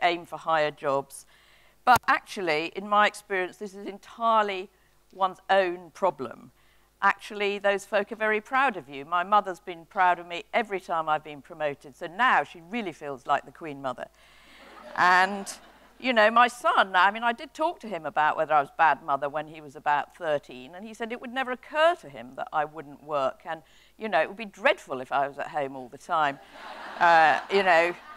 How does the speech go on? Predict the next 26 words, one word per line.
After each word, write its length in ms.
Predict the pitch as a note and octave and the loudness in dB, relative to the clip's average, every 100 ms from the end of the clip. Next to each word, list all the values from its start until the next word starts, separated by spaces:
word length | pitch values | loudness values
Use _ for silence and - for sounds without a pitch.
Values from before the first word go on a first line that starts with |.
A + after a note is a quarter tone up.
| - - - | -20 -20 -8
grumpy 580 | A#3 A#3+ A#3 G3+ G3 F3 | 2 8 6 6 0 2
and, 120 | E3+ - | 2 2
and 180 | F3 F3 | 0 2
frustrated. 920 | - F3 - F#3 F#3+ F3 - G#2+ - _ _ _ _ - | 2 2 2 2 2 2 -4 -12 -14 _ _ _ _ -20
So, 580 | - D4 C4+ C#4 B3+ - _ _ | 2 6 6 6 2 -6 _ _
yes, 440 | A#3+ D#4 C4 - - | 0 2 2 -2 -4
I, 280 | A#3 B3+ B3 | 0 0 0
I 140 | - A#3 | -2 -2
definitely 520 | E4 A4 A3+ B2 D#3 | 0 -2 -4 -10 -8
suffered 460 | - D3+ - D3+ - | 2 2 2 -4 -2
from 240 | F3 D#3+ | -2 0
a 60 | D#3 | -2
kind 220 | F3 E3 | -4 -6
of 80 | E3 | -4
nagging 440 | F#3 F#3+ F3 D#3+ | 0 0 -2 -4
ambivalence 720 | D#3 D#3 F3 D3+ C#3+ C3 - | -4 -4 -8 -6 -10 -10 -8
myself, 580 | D3 C3+ - E3+ A#2+ A#2+ | -6 -6 -2 0 0 -4
but 120 | - | -4
I 80 | A3+ | -4
always 400 | C4 D#4+ D#4+ C#4+ | -2 -4 -4 -4
felt 200 | - C4 A3+ | -8 -8 -6
a 20 | |
bit 140 | B3+ - | -6 -4
undervalued, 800 | B3 A3+ A3 B3 A3+ D#3+ B2+ | -6 -4 -2 -2 -2 -10 -10
and 140 | D#3+ E3 | -8 -4
I, 160 | E3+ | -4